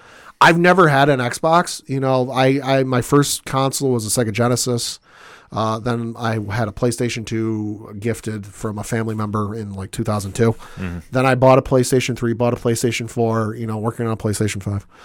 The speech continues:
Speaker 1: Um, but, like, I've never had an Xbox just because never really wanted to, but I've, but there are certainly games I've wanted to play on there, Halo being one of 'em,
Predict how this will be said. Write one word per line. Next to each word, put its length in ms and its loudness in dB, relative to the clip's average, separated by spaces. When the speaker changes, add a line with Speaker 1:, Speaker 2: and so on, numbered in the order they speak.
Speaker 1:
Um, 640 4
but, 80 4
like, 140 8
I've 100 4
never 200 6
had 120 8
an 80 6
Xbox 480 4
just 220 -2
because 480 0
never 360 -2
really 360 -2
wanted 520 -6
to, 180 4
but 140 6
I've, 260 0
but 140 4
there 120 8
are 200 8
certainly 320 2
games 260 2
I've 140 4
wanted 340 -4
to 60 -10
play 180 -2
on 80 -4
there, 80 0
Halo 320 4
being 260 -2
one 140 -6
of 100 0
'em, 160 2